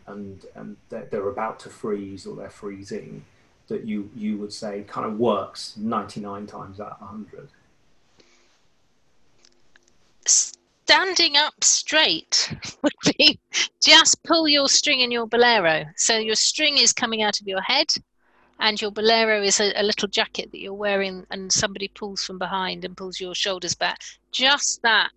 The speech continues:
Speaker 2: refocusing on you and looking more alert and more confident will often make the difference.
Speaker 1: Fascinating.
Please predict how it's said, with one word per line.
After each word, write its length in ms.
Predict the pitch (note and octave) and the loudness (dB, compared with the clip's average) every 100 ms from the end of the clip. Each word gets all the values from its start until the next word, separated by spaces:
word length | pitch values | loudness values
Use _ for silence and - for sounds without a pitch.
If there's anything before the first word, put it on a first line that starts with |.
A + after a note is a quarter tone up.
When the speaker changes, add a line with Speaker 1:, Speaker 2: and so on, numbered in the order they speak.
| _ _ - | _ _ -20
Speaker 2:
refocusing 1400 | A3 A3 A3+ A#3+ A#3 A3+ A3 - - - A3 - - G3 | -16 -10 -4 0 0 2 2 0 -2 0 0 0 -2 -4
on 100 | F#3+ | -6
you 180 | F#3+ F3+ | -6 -6
and 140 | F3+ F3 - | -10 -14 -12
looking 440 | G#3+ B3 - G#3+ G3 | -8 -6 -2 -2 -2
more 260 | G3 F#3 | -4 -2
alert 340 | F#3 F#3+ F#3 F3+ | -2 -2 -2 -6
and 80 | F#3+ | -10
more 140 | F#3 | -12
confident 640 | - G#3 F#3+ - E3+ F3 - - _ | -12 -12 -10 -6 -6 -6 -12 -20 _
will 420 | F#3 G3 B3 A#3 A3+ | -10 -2 0 0 -2
often 680 | A#3 - - G3 F3 F3 - A#3+ | -4 -6 -6 -6 -6 -12 -18 -8
make 340 | G3+ F#3 - | -4 -4 -4
the 60 | F#3+ | -8
difference. 640 | F3 - D#3+ C#3+ - - - _ _ _ _ - - - - _ _ - _ | -8 -8 -14 -16 -12 -12 -14 _ _ _ _ -20 -20 -20 -20 _ _ -20 _
Speaker 1:
Fascinating. 760 | A#2+ G#2+ - G#2 F#2 - - | -8 -8 -8 -10 -12 -20 -20